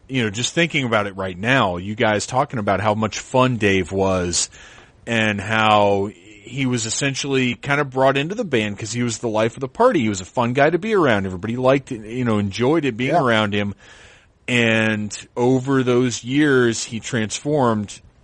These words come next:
Speaker 1: uh, because of the drugs, because of the
Speaker 2: Yes.
Speaker 1: addiction, because of the desire to escape from, from reality, I guess,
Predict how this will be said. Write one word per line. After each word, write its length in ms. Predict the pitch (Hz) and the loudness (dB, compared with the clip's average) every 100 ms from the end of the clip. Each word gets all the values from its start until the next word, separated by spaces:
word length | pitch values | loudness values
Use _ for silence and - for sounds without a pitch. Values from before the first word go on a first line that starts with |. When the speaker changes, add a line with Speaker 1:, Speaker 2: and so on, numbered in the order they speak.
| _ _ | _ _
Speaker 1:
uh, 200 | 110 104 | -6 -4
because 320 | 95 - 170 151 | -4 2 2 2
of 80 | |
the 80 | 117 | -2
drugs, 400 | - 104 82 82 | 2 2 0 -8
because 280 | - - 123 | -10 -4 -2
of 40 | 117 | 0
the 80 | |
Speaker 2:
Yes. 60 | 104 | 2
Speaker 1:
addiction, 400 | 127 - - 101 92 | 4 4 2 -6 -6
because 320 | - 143 120 | -2 -2 -2
of 60 | |
the 80 | 113 | -6
desire 580 | 92 92 107 104 104 101 | -6 -2 2 4 4 2
to 100 | 95 | 0
escape 500 | 92 - 113 101 - | -2 -2 0 -2 -4
from, 360 | 107 98 92 - | -6 -4 -6 -10
from 360 | - 110 95 | -6 -4 -2
reality, 560 | 98 98 110 123 110 95 | -2 0 4 4 4 0
I 120 | 92 | 0
guess, 540 | 87 90 90 - - | -2 -2 -2 -4 -6